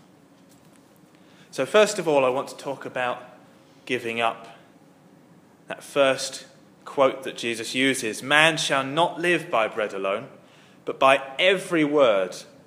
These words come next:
that comes from the mouth of God." Now, bread here is symbolizing everything that we need to survive physically. The things that keep us alive, that keep us ticking, that keep us breathing and metabolizing and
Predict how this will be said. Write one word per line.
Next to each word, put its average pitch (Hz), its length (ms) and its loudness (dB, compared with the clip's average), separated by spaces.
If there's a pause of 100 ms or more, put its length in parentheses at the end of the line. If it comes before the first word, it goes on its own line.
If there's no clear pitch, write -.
that - 160 -12
comes 117 340 -4
from 110 160 -8
the 107 80 -6
mouth 110 300 0
of 104 100 -8
God." 104 360 2 (1700)
Now, 104 80 -18
bread 131 380 0
here 117 400 -2 (180)
is - 100 -12
symbolizing 127 880 -4 (340)
everything 139 760 -4
that - 120 -12
we 113 140 -10
need 117 380 -8
to - 100 -14
survive 104 600 -4 (240)
physically. 107 640 -6 (720)
The - 80 -8
things 175 440 -2
that 165 200 -6
keep 185 360 -4
us 147 300 -4
alive, 123 640 -2
that - 160 -16
keep 131 240 -6
us 123 140 -6
ticking, 131 500 -2
that 104 160 -10
keep 123 240 -6
us 120 100 -8
breathing 147 720 0
and 107 160 -8
metabolizing 117 920 -2
and 101 120 -10